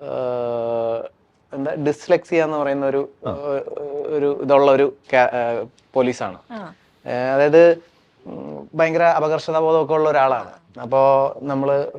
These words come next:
Speaker 1: പെട്ടെന്ന്, ഏഹ്, ആ-, ആൾക്കൂട്ടത്തിലൊക്കെ നിൽക്കുന്ന സമയത്ത്,
Speaker 3: ഉം.
Speaker 1: ഏഹ്, പുള്ളിക്ക്, ഏഹ്, ആരെങ്കിലുമൊക്കെ എന്തെങ്കിലുമൊക്കെ രീതിയിലൊക്കെ സംസാരിച്ചാൽ ഈ
Speaker 3: എന്നെ പറ്റിയാണോ?
Speaker 1: ആ, അല്ല, അതായത് മറ്റേ ഇതൊക്കെ, ആ,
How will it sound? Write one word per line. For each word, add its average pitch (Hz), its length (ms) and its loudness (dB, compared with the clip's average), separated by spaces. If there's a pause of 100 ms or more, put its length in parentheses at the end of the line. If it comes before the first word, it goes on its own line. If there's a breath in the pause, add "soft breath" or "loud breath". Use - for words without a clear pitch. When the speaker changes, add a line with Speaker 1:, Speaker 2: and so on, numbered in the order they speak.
Speaker 1:
പെട്ടെന്ന്, 143 520 -2
ഏഹ്, - 200 -12 (580)
ആ-, 147 200 -4
ആൾക്കൂട്ടത്തിലൊക്കെ 143 580 0
നിൽക്കുന്ന 143 320 -4
സമയത്ത്, 143 640 -2
Speaker 3:
ഉം. - 80 -14
Speaker 1:
ഏഹ്, 139 840 -8
പുള്ളിക്ക്, 143 560 -2 (500)
ഏഹ്, 139 240 -14
ആരെങ്കിലുമൊക്കെ 143 480 0
എന്തെങ്കിലുമൊക്കെ 143 420 0
രീതിയിലൊക്കെ 143 400 0
സംസാരിച്ചാൽ 139 640 -2
ഈ 135 200 -2 (160)
Speaker 3:
എന്നെ 196 180 -10
പറ്റിയാണോ? 185 420 -10
Speaker 1:
ആ, 143 220 4
അല്ല, 156 160 4
അതായത് 151 240 4
മറ്റേ 151 240 2
ഇതൊക്കെ, 147 400 2
ആ, 143 180 0